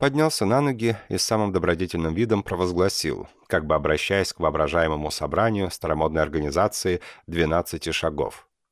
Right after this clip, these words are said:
«Привет, меня зовут Эмилио, и хотя я не могу этого вспомнить, обитающее во мне и не имеющее выхода наружу дитя вполне могло оказаться созависимым секс-аддиктом, поэтому я полагаюсь на воздержание и на веру в высшие силы.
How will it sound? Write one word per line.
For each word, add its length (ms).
«Привет, 500
меня 280
зовут 280
Эмилио, 460
и 80
хотя 280
я 60
не 80
могу 280
этого 220
вспомнить, 600
обитающее 720
во 100
мне 320
и 20
не 140
имеющее 500
выхода 360
наружу 400
дитя 400
вполне 380
могло 280
оказаться 640
созависимым 720
секс-аддиктом, 840
поэтому 460
я 120
полагаюсь 480
на 80
воздержание 800
и 60
на 120
веру 240
в 60
высшие 320
силы. 420